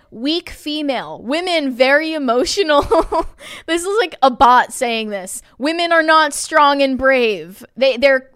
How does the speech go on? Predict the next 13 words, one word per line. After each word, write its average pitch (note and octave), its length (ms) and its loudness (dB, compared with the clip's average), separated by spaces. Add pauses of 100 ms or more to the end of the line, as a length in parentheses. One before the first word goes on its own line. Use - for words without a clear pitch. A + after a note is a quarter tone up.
(160)
I A#3 180 -4
can't C4 300 -10
repeat A#3 300 -8
some A3+ 160 -6
of G#3 100 -10
these G3+ 160 -12
things G3+ 220 -12
because G#3+ 240 -12
it G#3+ 120 -12
is G#3 260 -6
actually G3 400 -10
inciting F#3+ 420 -10
violence F#3 560 -8